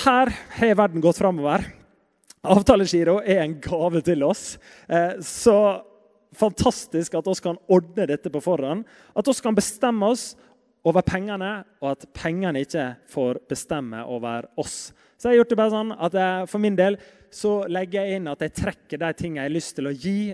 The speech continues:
til gode formål og til kirken den dagen jeg får lønningsdag. Det tredje prinsippet er at oss gir på et fast sted.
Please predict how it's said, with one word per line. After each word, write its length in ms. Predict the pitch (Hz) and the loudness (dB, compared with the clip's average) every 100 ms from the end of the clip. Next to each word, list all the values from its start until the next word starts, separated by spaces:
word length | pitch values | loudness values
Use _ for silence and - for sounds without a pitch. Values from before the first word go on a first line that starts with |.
| - - | -10 -12
til 280 | 170 151 156 | -8 -8 -8
gode 300 | 147 139 165 | -8 -2 -2
formål 400 | 156 147 160 139 | -2 -4 -4 -6
og 60 | 127 | -6
til 100 | 139 | -8
kirken 480 | 143 131 180 180 196 _ _ - | -8 -8 -10 -8 -10 _ _ -8
den 180 | 165 139 | -8 -4
dagen 420 | 147 139 113 113 - | -4 -4 -8 -12 -8
jeg 220 | 131 113 | -8 -8
får 320 | - 120 120 - - | -10 -10 -10 -16 -16
lønningsdag. 1400 | 131 120 113 120 131 127 - - _ _ 113 107 - - - _ - _ _ _ _ _ _ _ _ _ _ - - - | -12 -10 -10 -10 -12 -14 -18 -20 _ _ -12 -12 -14 -18 -20 _ -20 _ _ _ _ _ _ _ _ _ _ -18 -16 -4
Det 140 | 202 | 4
tredje 240 | 269 269 247 | 6 6 4
prinsippet 600 | 226 214 208 131 139 208 | 0 -2 -4 -8 -6 -2
er 120 | 196 | -2
at 120 | 165 | -2
oss 140 | 165 147 | -6 -6
gir 240 | 180 196 | -2 -2
på 140 | 185 139 | -2 -8
et 80 | - | -6
fast 280 | 151 - - | -10 -10 -12
sted. 340 | 107 - | -14 -16